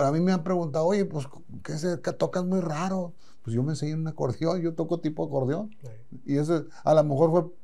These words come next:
Speaker 1: parte que de ahí salió el estilito, ¿verdad? Humildemente, te, porque no es, no somos los grandes músicos, pero pues ahí salió el sonsonete de, de los varones, ¿verdad? Bueno, entonces, no,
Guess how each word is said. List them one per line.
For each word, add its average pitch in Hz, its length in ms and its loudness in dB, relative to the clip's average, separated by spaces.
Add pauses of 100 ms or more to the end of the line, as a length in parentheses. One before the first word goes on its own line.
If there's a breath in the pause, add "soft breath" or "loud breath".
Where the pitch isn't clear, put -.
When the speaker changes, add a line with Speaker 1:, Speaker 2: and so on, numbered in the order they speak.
Speaker 1:
parte 160 400 4
que 127 400 -2 (380 soft breath)
de 139 100 4
ahí 143 140 6
salió 156 240 4
el 160 80 4
estilito, 147 640 0
¿verdad? 139 380 0 (300)
Humildemente, 180 800 0
te, 160 280 -2 (440)
porque 135 240 -4
no 139 100 0
es, 139 100 -2 (440 soft breath)
no 135 180 0
somos 143 300 0
los 127 140 2
grandes 135 300 0
músicos, 160 580 -4
pero 127 240 -2
pues 123 160 -2
ahí 139 200 -2
salió 160 260 -2
el 151 60 -6
sonsonete 147 540 -6
de, 135 140 -4
de 120 180 -8
los 123 140 -6
varones, 120 340 -4
¿verdad? - 160 -14 (920 soft breath)
Bueno, 127 260 -4 (920 soft breath)
entonces, 214 280 10
no, 262 100 10